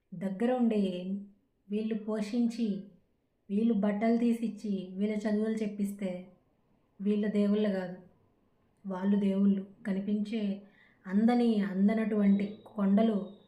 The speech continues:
నునుపన్నట్టు వాళ్ళు దేవుళ్ళు.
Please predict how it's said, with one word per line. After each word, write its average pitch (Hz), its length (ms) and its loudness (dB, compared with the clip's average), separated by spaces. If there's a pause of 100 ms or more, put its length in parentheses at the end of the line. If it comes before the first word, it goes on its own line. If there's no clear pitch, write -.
(240)
నునుపన్నట్టు 202 720 2 (1400)
వాళ్ళు 196 320 0
దేవుళ్ళు. 196 480 2